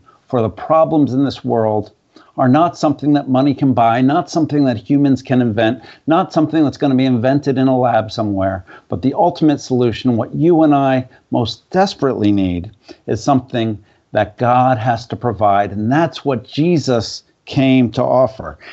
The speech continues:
And so we have an expectation, we have a hope against hope, even in the midst of a global pandemic, that one day everything will be made right. Romans eight twenty-one puts it this way, "The creation itself will be liberated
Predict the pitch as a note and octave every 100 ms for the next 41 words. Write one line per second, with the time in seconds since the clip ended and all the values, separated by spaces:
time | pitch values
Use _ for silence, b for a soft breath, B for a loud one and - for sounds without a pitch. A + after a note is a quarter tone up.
0 | B C#3 C3 D3+ D#3 A#3+ A3 F#3+ D#3 D#3
1 | D#3 D#3+ C#3+ - A3+ G#3+ - C#3 F#3 F#3
2 | C3+ - A3+ A3+ G#3 E3 E3+ D#3+ - G#3+
3 | G3 G3 G3 F#3 E3+ F#3 A3+ - E3+ C#3
4 | A#2+ C3+ C3 A#2 G#2+ B2+ A#2+ A2+ A2 A2
5 | G#2+ _ b b b A#2 B2 C#3+ E3+ D#3
6 | A#2 G#2+ G#2 F#2+ - _ _ _ C3+ C3+
7 | D3+ C3 C3+ A2+ A2+ A2+ _ - B2+ D3+
8 | D#3 B2 B2+ A#2+ A2+ A#2 A2+ A2+ A2+ A2
9 | G#2 A2 E2 D#2 _ _ _ _ _ _
10 | _ - C#3 C3+ B2+ A2+ - - C#3+ C#3+
11 | - - D3+ B2+ A#2+ B2 C3 A2 - A2+
12 | A#2 C3 C3+ A2+ G#2 F#2+ - - F3 F#3+
13 | - E3+ C3+ - - F3 C#3 - C#3+ E3
14 | A3+ B3+ F#3+ F3+ D3 D#3+ C3+ B2+ A2+ G#2+
15 | F2+ G2